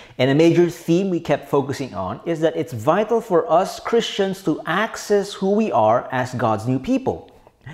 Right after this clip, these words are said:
And one way to think about it is like this. If you're poor and you marry someone rich, you come to share that wealth with him, right? Well, to be a Christian means to have your identity become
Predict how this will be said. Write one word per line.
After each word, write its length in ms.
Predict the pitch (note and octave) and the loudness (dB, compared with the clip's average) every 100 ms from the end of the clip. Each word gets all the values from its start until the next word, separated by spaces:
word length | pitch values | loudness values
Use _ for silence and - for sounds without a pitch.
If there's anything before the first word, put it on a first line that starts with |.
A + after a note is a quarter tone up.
| - - - | -20 -20 0
And 180 | E3+ G3 | 2 4
one 200 | C#4 C#4 | 4 4
way 120 | B3+ | 2
to 100 | A#3+ | 2
think 240 | F#3 B3+ A#3+ | -2 0 2
about 380 | B2+ A2 G2+ G#2+ | 4 4 2 -2
it 100 | - | -2
is 180 | D3+ D3 | -2 0
like 240 | C#3 A#2 A2+ | 0 0 0
this. 500 | G#2 - - - - _ _ _ - - | -2 -2 -16 -20 -20 _ _ _ -4 2
If 160 | F#3+ | 4
you're 160 | G3 G3+ | 6 4
poor 460 | G3+ F4 A#3+ D#3+ E3+ | 2 4 6 4 4
and 160 | F3 | 2
you 100 | F3+ | 2
marry 380 | F3+ G3 G3+ A3 | 2 4 4 2
someone 480 | - - F3+ F#3+ D3 | -4 -4 -2 0 0
rich, 680 | A2 D3 - - - - _ - - | 0 -2 -6 -12 -14 -20 _ -20 -2
you 300 | D3 B3+ C#4+ | 2 2 2
come 320 | - A3+ A3 | 2 2 2
to 100 | A#3 | -2
share 380 | - - C#3+ C#3+ | -2 0 2 4
that 360 | C#3 C3+ B2 | 2 0 -2
wealth 400 | A#2 A2 A2+ - | -4 -2 -4 -8
with 280 | C#3 A3 D#3+ | 0 0 0
him, 160 | F#2+ D#2 - _ | -8 -14 -20 _
right? 300 | G#2 D#3+ A#3+ - - _ _ - - - - | -4 -2 -2 -6 -20 _ _ -20 -20 -12 0
Well, 480 | D#3 D#3+ D#3+ D#3+ - | 4 4 2 -4 -6
to 100 | D3 | -4
be 220 | G#3 B3+ | 0 0
a 80 | A3 | 0
Christian 680 | - D4 - - F#3 C3+ E3 | -2 -4 -4 -2 0 0 0
means 420 | A3 E3 D3+ - | 0 0 -2 -4
to 120 | E3+ | -4
have 480 | D#3 F3 F#3 D#3+ D3+ | -2 0 0 0 2
your 320 | F3+ A3 A#3+ | 4 6 6
identity 840 | G3 F3 D3+ G#3+ G#3+ G#3+ - G#2+ A#2+ | 4 2 2 0 2 -2 -2 -10 -8
become 420 | C3 C#3+ E3 E3 | -8 -4 -4 -4